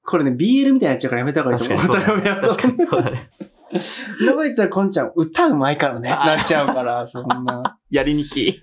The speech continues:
Speaker 1: そうなっちゃうからね。
Speaker 2: やりにきですね。
Speaker 1: どうなんだろう。どうなんだろう。どっちとかいいんだろう。仲良くし-、でも、な-、これで仲良さ伝わったと思うからね。
Speaker 2: うん。まあ、こ-、この感じで仲良くなかったら怖くない？
Speaker 1: うん。
Speaker 2: なんかそのマイク止まったらさ、「よし、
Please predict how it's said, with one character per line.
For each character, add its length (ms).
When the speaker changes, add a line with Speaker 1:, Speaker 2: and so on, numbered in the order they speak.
Speaker 1:
そ 320
う 20
な 120
っ 120
ち 140
ゃ 40
う 40
か 60
ら 60
ね。 60
Speaker 2:
や 80
り 60
に 60
き 80
で 160
す 100
ね。 180
Speaker 1:
ど 120
う 40
な 80
ん 60
だ 100
ろ 160
う。 60
ど 140
う 40
な 80
ん 60
だ 60
ろ 60
う。 20
ど 100
っ 80
ち 80
と 80
か 80
い 40
い 40
ん 60
だ 80
ろ 80
う。 60
仲 220
良 60
く 80
し-、 60
で 80
も、 180
な-、 200
こ 120
れ 120
で 80
仲 220
良 120
さ 240
伝 200
わ 60
っ 20
た 80
と 80
思 160
う 20
か 120
ら 80
ね。 260
Speaker 2:
う 80
ん。 160
ま 100
あ、 40
こ-、 260
こ 120
の 140
感 180
じ 80
で 80
仲 200
良 120
く 80
な 60
か 80
っ 40
た 80
ら 80
怖 240
く 120
な 80
い？ 40
Speaker 1:
う 60
ん。 200
Speaker 2:
な 60
ん 40
か 40
そ 80
の 60
マ 120
イ 40
ク 80
止 80
ま 80
っ 40
た 80
ら 60
さ、 160
「よ 80
し、 420